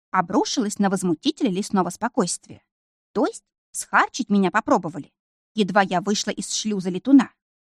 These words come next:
Наверное, просто не понравилось. Так ведь я никому не нравлюсь, да и не стараюсь особо. Однако какой бы неудачной моделью не считалась изначальная С П шка, от мелких зубов этих засранцев нормально уберегла.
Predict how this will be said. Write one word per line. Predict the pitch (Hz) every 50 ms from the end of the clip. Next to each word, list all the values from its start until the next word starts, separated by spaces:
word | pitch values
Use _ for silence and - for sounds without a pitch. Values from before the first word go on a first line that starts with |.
| _ _ -
Наверное, | 277 330 359 392 415 427 330 226
просто | - - - 196 - - 185
не | 180
понравилось. | - - 214 254 247 214 160 156 143 - - - - - _ _ _ _ _ _ _ _
Так | - 202 - 190
ведь | 180 - -
я | - 156
никому | 190 240 - 392 415 440 349
не | 220 190
нравлюсь, | 208 233 214 180 - - - - _ _ _ _ _ _
да | - 170 208
и | 208 - 214
не | 196 180
стараюсь | - - 151 156 202 294 339 311 - 214
особо. | 233 - - 226 - 214 - - _ _ _ _ _ _ _ _ _ _ _ _ _ _ _ _ -
Однако | - 196 170 175 202 208 - - 190
какой | - 180 - _ - 277 427 440
бы | 277 196
неудачной | 180 196 208 214 180 208 196 196 - - 175 175
моделью | 165 151 139 240 302 320 254 - _ _ _ _ _ _ _ -
не | 208 208
считалась | 220 - - 226 - 233 208 214 - -
изначальная | - 208 - 202 214 - - 208 190 190 190 262
С | - -
П | - 254
шка, | - - - - _ _ _ _ _ _ _ _ _ _ _
от | 180 190 -
мелких | - 208 214 214 208 - 208 202
зубов | - 180 160 185 - 311 453 - _ -
этих | 226 226 - 175
засранцев | - - 226 - - 233 170 156 - - - - _ _ _ _ _ _
нормально | - 415 415 381 269 202 170 160 165
уберегла. | 160 156 180 190 214 220 208 170 -